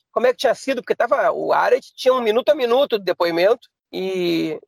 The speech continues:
de repente foi, não teve nada, <laughs> foi adiado. Frustração pra mim e pra outras pessoas que queriam escutar o que o Nir Hefetz vai dizer, vai ficar pra semana que vem.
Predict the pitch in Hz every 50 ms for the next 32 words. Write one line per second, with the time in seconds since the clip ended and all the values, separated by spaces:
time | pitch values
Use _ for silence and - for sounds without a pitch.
0 | _ - - 214 208 254 247 - - 247 302 320 - 330 311 339 349 294 240 240
1 | - - - - _ _ _ - - 226 226 208 _ _ _ _ - - 240 196
2 | 175 147 147 143 _ _ _ _ - - 247 240 - - 254 220 208 - - 226
3 | 233 233 262 302 _ - - 185 175 202 226 226 - 196 190 - 180 - - 190
4 | - - 226 240 220 220 - 175 165 170 165 - 180 160 - 165 160 151 160 -
5 | 160 160 160 151 - 165 160 - 165 - - 160 165 160 160 - 202 269 - _
6 | _ _ _ - 254 233 233 - 254 - - 240 - 233 226 240 240 247 247 254
7 | 208 185 165 147